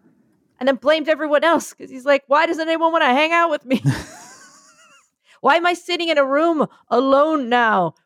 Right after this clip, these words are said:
Speaker 1: with nothing, yelling into a bag?"
Speaker 2: Yeah.
Speaker 1: Well,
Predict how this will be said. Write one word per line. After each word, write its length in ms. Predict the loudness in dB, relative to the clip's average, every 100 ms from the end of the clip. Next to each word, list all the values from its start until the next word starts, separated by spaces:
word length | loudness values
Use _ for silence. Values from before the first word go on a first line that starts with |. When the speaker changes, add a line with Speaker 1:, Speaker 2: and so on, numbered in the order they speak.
| 0
Speaker 1:
with 240 | 0 2
nothing, 760 | 0 2 2 2 0 0 -4 -14 _ _ -8
yelling 420 | 0 2 4 2
into 280 | 0 0 0
a 60 |
bag?" 680 | 0 0 2 2 0 -4 -12 _ _ _ _ _ _ _ _ _ _ _ _ _ -4
Speaker 2:
Yeah. 240 | -2 -2 -4 _ _ _ _ _ _ -20 -4
Speaker 1:
Well, 420 | 0 2 2 -2